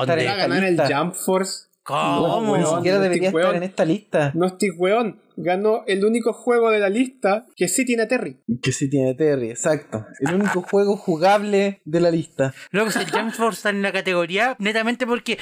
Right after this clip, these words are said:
Speaker 2: no había más juegos de pelea de este año.
Speaker 3: Exacto. Estaba ahí por, estaba ahí por cumplir.
Speaker 2: Estaba ahí porque
Speaker 1: Bueno.
Speaker 2: existe, nada más.
Speaker 3: Era el slot para llenar.
Speaker 1: Bueno, siguiendo con Nintendo, el mejor juego de Nintendo,
Speaker 3: <laughs>
Speaker 1: ah,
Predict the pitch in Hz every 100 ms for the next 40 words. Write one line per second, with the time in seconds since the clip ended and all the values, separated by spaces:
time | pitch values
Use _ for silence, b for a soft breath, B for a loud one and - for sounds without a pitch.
0 | B B 196 202 220 240 - 247 254 208
1 | 208 220 240 240 - 240 233 226 226 175
2 | - - 180 175 - 143 127 160 - 185
3 | 185 185 170 - 175 - 196 208 202 190
4 | 165 - 190 143 - 185 202 226 254 220
5 | 123 123 254 240 _ 151 135 160 185 180
6 | 190 226 220 208 190 214 - 233 202 156
7 | 139 - - - 147 139 127 175 202 214
8 | 208 208 180 - 220 208 165 175 165 175
9 | 156 - 180 - 214 214 202 180 170 160
10 | 165 190 156 135 151 - 135 139